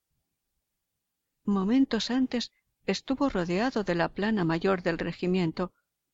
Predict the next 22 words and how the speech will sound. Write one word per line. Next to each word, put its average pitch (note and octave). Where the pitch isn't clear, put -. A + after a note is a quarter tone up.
que F3+
le E3+
quería F#3
entrañablemente, F3
discutiendo A#3+
las F3
operaciones E3+
del E3
día F3+
anterior F3
y F3
el D#3
curso E3+
de D#3+
la D#3
guerra, G#3+
proponiendo F3+
infinidad F3+
de F3
planes F#3
de F3
ataque, F3+